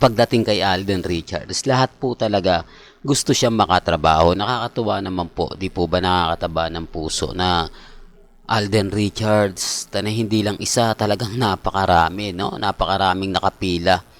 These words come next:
at gustong-gusto makatrabaho si Alden. Si Alden ngayon talaga, mga kaaldab, sinasabi ko, kinakatakutan siya ng mga kasabayan niya, mga artista na ipalalab-, kumbaga sa Metro Manila Film Festival. Malaking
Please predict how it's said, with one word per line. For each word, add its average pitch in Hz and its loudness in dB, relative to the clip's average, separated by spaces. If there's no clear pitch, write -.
at - -6
gustong-gusto 104 -2
makatrabaho 85 2
si 80 -2
Alden. 82 -6
Si - -2
Alden 151 2
ngayon 120 4
talaga, 95 -2
mga 87 -2
kaaldab, 85 -4
sinasabi 110 2
ko, 98 0
kinakatakutan 98 -2
siya 92 2
ng 87 -2
mga 85 2
kasabayan 98 2
niya, 92 -2
mga 87 -4
artista 104 -2
na 90 -2
ipalalab-, 104 0
kumbaga 143 4
sa 139 4
Metro 123 2
Manila 95 -2
Film 92 -4
Festival. - -6
Malaking 139 0